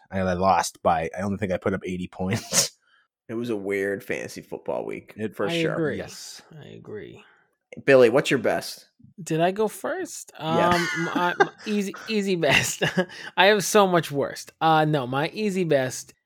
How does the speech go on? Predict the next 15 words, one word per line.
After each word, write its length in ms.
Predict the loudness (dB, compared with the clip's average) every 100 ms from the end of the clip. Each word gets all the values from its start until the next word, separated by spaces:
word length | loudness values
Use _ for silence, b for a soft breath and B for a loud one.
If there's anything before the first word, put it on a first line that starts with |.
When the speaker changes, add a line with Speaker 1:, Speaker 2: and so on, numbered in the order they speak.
| _
Speaker 3:
Our 240 | 0 2 2
friend 560 | 6 8 8 6 2 -6 _ _ _
Ashley 440 | -8 -6 -4 -4 -4
is 240 | -8 -10
visiting 480 | -6 -6 -4 -6 -4
Disney, 420 | -4 0 0 0 -10 _
so 160 | -8 -6
we 260 | -4 -4 -4
have 400 | -2 -2 -4 -12 _
Neely. 400 | -4 0 0 -2
I 100 | -6
believe 260 | -6 -8 -8
I 80 | -8
mentioned 420 | -8 -8 -8 -8
it, 160 | -10